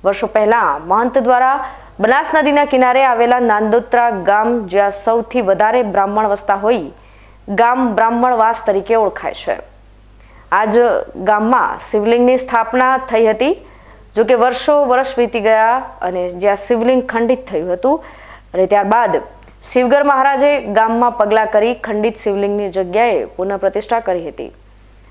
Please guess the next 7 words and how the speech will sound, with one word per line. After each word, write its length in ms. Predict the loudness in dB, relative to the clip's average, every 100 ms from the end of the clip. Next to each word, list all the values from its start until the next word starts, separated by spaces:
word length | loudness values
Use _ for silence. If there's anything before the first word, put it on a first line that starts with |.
| -14
અને 100 | -6
નાંદોત્રા 420 | -2 0 0 0 2
ગામમાં 480 | 2 2 2 0 -4 -16 -20
સંતે 400 | -4 -2 0 0
ધૂણી 300 | 2 2 2
જગાવી 440 | 2 2 2 2 -2
હતી. 280 | -4 -8